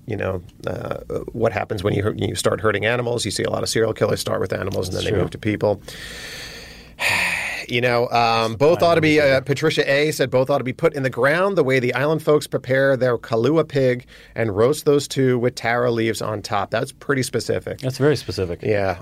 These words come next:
Speaker 2: That's
Speaker 1: Uh,
Speaker 2: creativity.
Speaker 1: and, um, uh, y-, you know, so they tossed in jail for this. Well, y-, you know, it, then it got, it's interesting. When you go on our Facebook page, it gets, it, sometimes it gets political. Uh, Mateo P said,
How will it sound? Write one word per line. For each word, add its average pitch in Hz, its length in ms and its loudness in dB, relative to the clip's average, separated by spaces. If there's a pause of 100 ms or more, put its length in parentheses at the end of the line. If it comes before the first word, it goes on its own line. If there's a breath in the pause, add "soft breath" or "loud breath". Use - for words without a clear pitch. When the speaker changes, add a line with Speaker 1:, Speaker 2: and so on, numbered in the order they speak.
Speaker 2:
That's - 40 -2
Speaker 1:
Uh, 113 580 2
Speaker 2:
creativity. 110 240 -4
Speaker 1:
and, 120 340 0
um, 117 480 4 (800)
uh, - 600 -8
y-, - 360 -14
you 123 200 0
know, 117 80 2
so - 160 0
they 113 120 2
tossed 127 300 0
in 127 120 0
jail 120 180 2
for 117 160 0
this. 135 440 -2 (320 loud breath)
Well, 120 180 2
y-, 131 140 0
you 127 60 2
know, 113 160 4
it, 117 200 0 (320)
then 151 240 2
it 262 60 -2
got, 190 240 0 (1080)
it's 147 160 0
interesting. 160 380 2
When 113 120 0
you 113 80 -2
go 127 260 4
on 147 160 2
our 135 100 2
Facebook 131 360 -2
page, 113 220 -2
it - 120 -6
gets, - 420 -2
it, 113 140 -2
sometimes 123 320 -2
it - 40 -12
gets 107 140 -2
political. 120 500 0 (640 loud breath)
Uh, 107 200 0
Mateo 156 440 2
P 170 340 2
said, 135 500 2